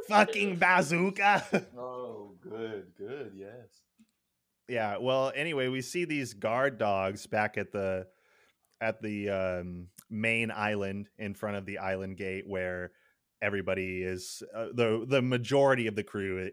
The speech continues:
Speaker 2: is fighting. Everybody except Luffy, pretty much. And, uh, these guys, I guess that we saw that they were, like, pretty fast. They're, like, kinda strong, whatever. But,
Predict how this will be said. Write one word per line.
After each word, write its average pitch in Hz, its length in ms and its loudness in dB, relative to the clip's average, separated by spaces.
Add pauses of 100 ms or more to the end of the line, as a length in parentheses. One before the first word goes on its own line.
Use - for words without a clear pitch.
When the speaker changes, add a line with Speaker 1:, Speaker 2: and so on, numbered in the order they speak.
Speaker 2:
is 95 180 -2
fighting. 90 580 -6
Everybody 110 400 2
except 98 360 -6 (100)
Luffy, 95 360 -6
pretty 90 200 -8
much. 90 260 -8 (1000)
And, 123 440 0
uh, 113 300 4 (520)
these 139 200 2
guys, 135 340 6
I 139 160 0
guess 143 260 4
that 135 200 2
we 123 180 4
saw 117 240 4
that 113 140 2
they 110 120 4
were, 104 120 2
like, 98 320 0
pretty 110 200 -2
fast. 95 460 0
They're, 98 80 -2
like, 92 200 -2
kinda 95 240 -4
strong, 92 460 -4
whatever. 90 580 0 (280)
But, 107 360 4